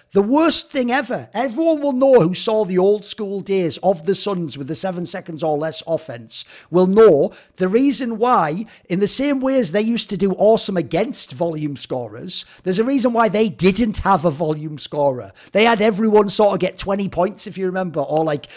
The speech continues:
Shawn Marion would get the, the, the slashes to the basket, and then Steve Nash would take, like, the mid-range and the three-point shots, and then have a whole bunch of three-point players, and they have, like, Barbosa would slash inside. And the point I'm making here is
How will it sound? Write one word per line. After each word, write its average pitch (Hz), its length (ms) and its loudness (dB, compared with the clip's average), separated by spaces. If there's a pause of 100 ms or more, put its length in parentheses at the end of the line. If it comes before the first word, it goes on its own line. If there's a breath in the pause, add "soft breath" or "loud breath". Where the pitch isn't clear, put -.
(120 loud breath)
Shawn 214 260 0
Marion 196 280 -2
would 180 100 -4
get 190 180 -2
the, 165 80 -2
the, 156 380 -2
the 151 320 -2
slashes - 380 -6
to 180 40 -10
the 160 60 -8
basket, 190 460 -2
and 160 80 -12
then 147 80 -6
Steve 196 260 -10 (300 loud breath)
Nash 190 200 -4
would 180 140 -6
take, 190 240 -2
like, 180 140 -4
the 160 100 -2
mid-range 170 460 -2
and 165 100 -4
the 156 60 -4
three-point 185 500 -4
shots, 180 320 -2
and - 220 -20
then 165 100 -6
have 160 140 -4
a 160 40 2
whole 202 140 8
bunch 214 220 0
of 185 80 -10
three-point 190 400 -4
players, 190 340 -2
and 160 80 -10
they 165 60 -6
have, 160 180 -6
like, 165 200 -6 (220 loud breath)
Barbosa 185 640 4
would 170 140 2
slash 196 320 -4
inside. 190 580 -2 (200 loud breath)
And 175 100 -4
the 202 80 2
point 262 240 2
I'm 233 100 2
making 247 340 2
here 196 260 2
is - 240 -6